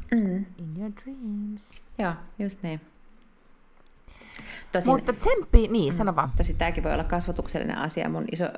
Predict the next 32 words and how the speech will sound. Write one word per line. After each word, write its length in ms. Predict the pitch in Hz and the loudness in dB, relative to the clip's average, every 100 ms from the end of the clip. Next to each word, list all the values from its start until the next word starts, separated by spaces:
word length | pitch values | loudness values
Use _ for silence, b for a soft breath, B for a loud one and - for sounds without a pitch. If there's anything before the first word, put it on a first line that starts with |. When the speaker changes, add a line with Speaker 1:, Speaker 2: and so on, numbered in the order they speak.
| 156 - | -6 -2
Speaker 1:
äitini 340 | 180 190 165 | -2 -2 -2
kertoi 280 | 156 151 151 | -4 -4 -4
just, 220 | 160 160 | -4 -4
että 260 | 147 - 147 - | -6 -6 -8 -6
hänen 300 | 165 160 - | -4 -4 -4
ystävättäränsä, 580 | 143 175 180 - 180 170 | -6 -4 -4 -4 -4 -4
joka 180 | 147 135 | -4 -4
on 60 | |
siis 180 | 139 151 | -6 -6
myös 180 | 147 143 | -6 -4
isoäiti, 640 | - 175 165 151 151 156 B B B B B | -4 -4 -2 -2 -2 -6 B B B B B
niin, 340 | 160 151 - - | -2 -2 -4 -4
ä, 100 | 135 | -4
hänen 240 | 165 196 170 | -2 -2 0
lapsenlapsensa 640 | 175 175 135 127 135 135 | -2 -2 -4 -4 -6 -4
oli 100 | 131 | -6
kysynyt, 360 | 135 143 - - | -4 -6 -6 -8
että 200 | - - | -8 -8
sitten 240 | - 220 | -4 -2
kun 120 | 190 160 | -2 -2
hänellä 300 | 170 160 139 | 0 0 -4
on 60 | |
syntymäpäivät, 760 | - 233 196 147 143 151 143 139 | -2 0 0 -2 -2 -2 -2 -2
niin 120 | 147 | -2
voisimmeko 420 | 165 196 170 143 | 0 0 -2 -2
mennä 220 | 139 143 139 | -2 -2 -2
kierrätyskeskukseen 920 | 175 160 - 131 147 143 - - 139 | -2 -2 -4 -6 -6 -8 -8 -6 -4
ja 100 | 139 | -4
ostaa 220 | - 147 | -4 -6
minulle 260 | 147 156 - | -6 -4 -6
kaksi 300 | - - - | -6 -8 -8
kirjaa? 420 | 151 - - - | -6 -6 -6 -6